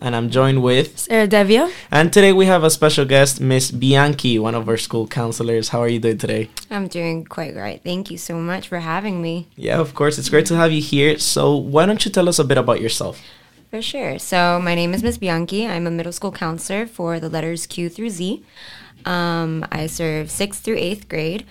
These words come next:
Speaker 3: Um, a little bit about myself is, well,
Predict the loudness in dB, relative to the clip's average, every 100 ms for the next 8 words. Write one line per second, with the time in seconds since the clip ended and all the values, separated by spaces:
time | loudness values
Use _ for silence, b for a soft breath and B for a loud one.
0 | B B B _ -4 -2 -2 -2 -2 -4
1 | -6 -10 -14 _ -4 -2 -2 -2 -2 -4
2 | -4 -4 0 0 0 -4 -4 -2 -2 -4
3 | -6 -6 -4 -4 -4